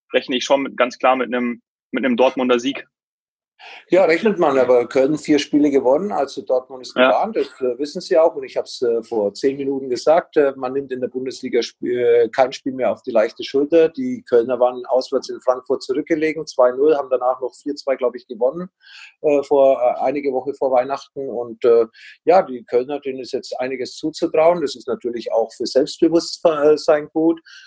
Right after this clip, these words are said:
Speaker 2: Äh, natürlich geht Dortmund als klarer Favorit in dieses Spiel, aber wie gesagt, in der Bundesliga muss man aufpassen,
Speaker 1: Ja.
Speaker 2: weil die Bundesliga ist für Überraschungen gut. Äh, man hat's ja auch am letzten Wochenende gesehen.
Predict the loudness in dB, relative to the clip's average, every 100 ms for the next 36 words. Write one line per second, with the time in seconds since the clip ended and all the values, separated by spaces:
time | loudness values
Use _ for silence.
0 | -20 _ 0 2 2 2 0 -4 -8 -2
1 | 0 0 -2 -4 2 0 0 -4 -4 -2
2 | 0 0 -2 -6 -4 -6 -6 -8 -4 -2
3 | -4 -2 2 4 4 4 0 -2 _ -20
4 | -12 -2 0 0 -8 -14 -10 -8 -8 -6
5 | -4 -4 -4 -2 2 0 2 0 0 -10
6 | -6 -4 -2 -6 -10 -20 -18 -18 -18 -10
7 | -6 -6 -6 0 4 6 6 4 0 -6
8 | -4 -2 -2 0 2 2 -2 -6 -4 -2
9 | -2 0 2 4 2 0 -8 -8 -8 -6
10 | -4 -2 -2 -4 -4 -8 -8 -2 -2 -2
11 | -2 -2 -2 -2 0 0 -2